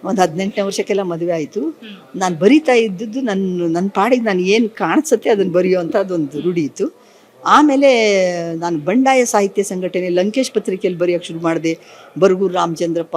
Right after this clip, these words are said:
Speaker 1: ಚಂದ್ರಶೇಖರ್ ಪಾಟೀಲ್, ಆ, ಕಾಳೇಗೌಡ ನಾಗವಾರ ಇವರೆಲ್ಲ ಬಂಡಾಯ ಸಾಹಿತಿಗಳು, ಆ, ಅಲ್ಲಿ ಮೀಟಿಂಗ್ ಮಾಡ್ತಿದ್ರು. ಮತ್ತೆ ಈ ಸತಿ ಪದ್ಧತಿ ಬಗ್ಗೆ, ಮಹಿಳೆಯರ ಶೋಷಣೆ ಬಗ್ಗೆ ಮಾತಾಡ್ತಿದ್ದೆ. ಎಲ್ಲ ಕೇಳಿಸ್ಕೊಂಡು, ಆ, ಅದನ್ನೇ ಬರಿತಿದ್ದೆ. ಮತ್ತೆ ನನ್ ಕ-, ನೆಲೆ ಬೆಲೆ ಕಾದಂಬರಿಗೆ ಪ್ರೈಸು ಬಂತು ನನಗೆ.
Speaker 2: ಹ್ಮ್.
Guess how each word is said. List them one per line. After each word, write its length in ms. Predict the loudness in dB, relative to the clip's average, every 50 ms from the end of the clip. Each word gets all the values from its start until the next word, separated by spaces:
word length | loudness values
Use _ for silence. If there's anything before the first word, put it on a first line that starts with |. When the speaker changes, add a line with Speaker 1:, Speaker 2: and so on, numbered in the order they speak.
| -4
Speaker 1:
ಚಂದ್ರಶೇಖರ್ 600 | -4 -2 -4 -4 -4 -4 -6 -6 -6 -6 -6 -8
ಪಾಟೀಲ್, 480 | -6 -4 -6 -4 -4 -2 -2 -2 -2 -2
ಆ, 440 | -6 _ _ _ _ _ -8 -6 -4
ಕಾಳೇಗೌಡ 480 | 0 2 2 2 2 2 2 2 2
ನಾಗವಾರ 420 | 0 -2 -4 -6 -6 -6 -8 -6 -6
ಇವರೆಲ್ಲ 800 | -6 -6 -6 -4 -4 -4 -4 -4 -4 -6 -6 -4 -4 -4 -4 -4
ಬಂಡಾಯ 400 | -4 -4 -4 -2 -2 0 0 0
ಸಾಹಿತಿಗಳು, 680 | 0 0 0 0 0 -2 -2 0 2 2 2 0 0 -4 _ _ _ _ _ _ -2
ಆ, 120 | 0 0 2
ಅಲ್ಲಿ 200 | 0 0 -2 -2
ಮೀಟಿಂಗ್ 400 | 0 0 0 0 -2 -4 -4 -2
ಮಾಡ್ತಿದ್ರು. 720 | -2 -4 -4 -6 -10 -10 -8 -6 -6 -6 -8 -10 -12 -16 _ _ _ _ -6 -4
ಮತ್ತೆ 240 | -4 -2 -2 -2 -2
ಈ 80 | -2
ಸತಿ 320 | 0 0 0 0 0 0 -4
ಪದ್ಧತಿ 420 | -2 -2 -2 -2 -2 -4 -4 -6
ಬಗ್ಗೆ, 520 | -6 -6 -4 -2 -2 0 0 0 -2 -4 -6 -12 -20 -20 -10 -4 0
ಮಹಿಳೆಯರ 420 | 2 2 4 6 8 8 6 6
ಶೋಷಣೆ 380 | 2 0 0 -2 -2 -2 -4 -4
ಬಗ್ಗೆ 260 | -2 -2 -2 -2 -2
ಮಾತಾಡ್ತಿದ್ದೆ. 540 | -4 -4 -4 -4 -6 -6 -6 -6 -6 -2 -2
ಎಲ್ಲ 200 | -2 0 2 0 0
ಕೇಳಿಸ್ಕೊಂಡು, 640 | 2 4 4 4 2 0 -2 -2 0 2 2 0
ಆ, 460 | 0 -4 -14 _ _ _ _ _ -6 -2
ಅದನ್ನೇ 400 | -2 0 2 2 2 2 2 2
ಬರಿತಿದ್ದೆ. 520 | 2 2 0 0 0 -4 -6 -4 -4 -2
ಮತ್ತೆ 360 | -2 -2 -2 -2 0 0 0
ನನ್ 220 | 0 0 -2 -4 -4
ಕ-, 180 | -2 -2 0
ನೆಲೆ 220 | 2 4 6 6 8
ಬೆಲೆ 240 | 8 6 4 4
ಕಾದಂಬರಿಗೆ 500 | 2 0 0 0 -2 -2 -4 -4 -4 -6
ಪ್ರೈಸು 400 | -4 -2 2 2 2 2 0 -2
ಬಂತು 300 | -2 -2 -4 -4 -6 -8
ನನಗೆ. 420 | -10 -10 -10 -12 -14 -16 -20 -20 -20
Speaker 2:
ಹ್ಮ್. 180 | -20 -20 -20